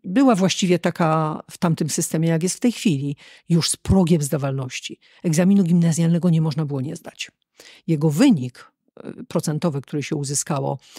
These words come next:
miał wpływ, ale nie można było go nie zdać. Matury już można nie zdać.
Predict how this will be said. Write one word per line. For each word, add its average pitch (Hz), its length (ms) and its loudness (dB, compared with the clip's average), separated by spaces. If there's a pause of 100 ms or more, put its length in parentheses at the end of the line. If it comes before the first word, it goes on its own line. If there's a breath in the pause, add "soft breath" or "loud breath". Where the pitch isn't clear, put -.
(200 loud breath)
miał 214 220 6
wpływ, 196 440 0 (280)
ale 160 120 4
nie 180 120 6
można 147 280 2
było 131 140 -8
go - 120 -12
nie 247 140 -10
zdać. - 180 -18 (180)
Matury 165 400 2
już 156 280 2
można 135 280 -4
nie 147 180 -2
zdać. 214 400 -2